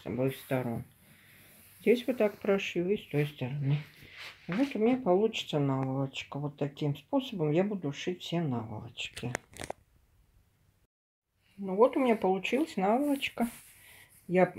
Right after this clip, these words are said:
прошила, вывернула наизнанку. Вот.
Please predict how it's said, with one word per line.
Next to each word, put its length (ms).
прошила, 720
вывернула 600
наизнанку. 920
Вот. 420